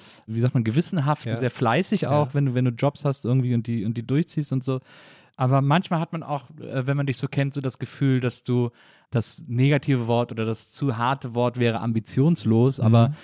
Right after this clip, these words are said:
Speaker 1: manchmal hat man das Gefühl, dass du so, dich so sehr treiben lässt und einfach irgendwie so guckst, was passiert und, und das
Speaker 2: Mhm.
Speaker 1: passieren lässt und so.
Speaker 2: Ich finde das sehr interessant zu beobachten. Das wird dir ja auch so gehen, dass es viele Leute gibt in unserem Umfeld, die so in den letzten Jahren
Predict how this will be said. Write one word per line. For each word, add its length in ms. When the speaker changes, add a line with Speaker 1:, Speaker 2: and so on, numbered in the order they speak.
Speaker 1:
manchmal 260
hat 60
man 80
das 140
Gefühl, 300
dass 160
du 100
so, 380
dich 80
so 80
sehr 200
treiben 400
lässt 420
und 120
einfach 320
irgendwie 280
so 140
guckst, 340
was 100
passiert 560
und, 260
und 140
das 100
Speaker 2:
Mhm. 40
Speaker 1:
passieren 420
lässt 260
und 120
so. 140
Speaker 2:
Ich 120
finde 260
das 160
sehr 140
interessant 400
zu 120
beobachten. 640
Das 140
wird 120
dir 40
ja 120
auch 100
so 120
gehen, 200
dass 180
es 60
viele 300
Leute 300
gibt 140
in 80
unserem 320
Umfeld, 400
die 80
so 120
in 100
den 100
letzten 500
Jahren 560